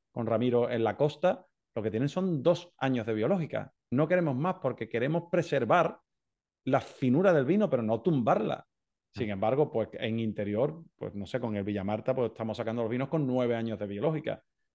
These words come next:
Speaker 1: y están maravillosos. Y tenemos otros vinos que tienen quince o doce años de biológica y ya es la suavidad extrema.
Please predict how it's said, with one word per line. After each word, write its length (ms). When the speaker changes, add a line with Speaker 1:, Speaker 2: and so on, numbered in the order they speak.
Speaker 1:
y 120
están 400
maravillosos. 840
Y 140
tenemos 360
otros 220
vinos 220
que 80
tienen 220
quince 540
o 120
doce 340
años 240
de 80
biológica 600
y 100
ya 140
es 140
la 180
suavidad 640
extrema. 640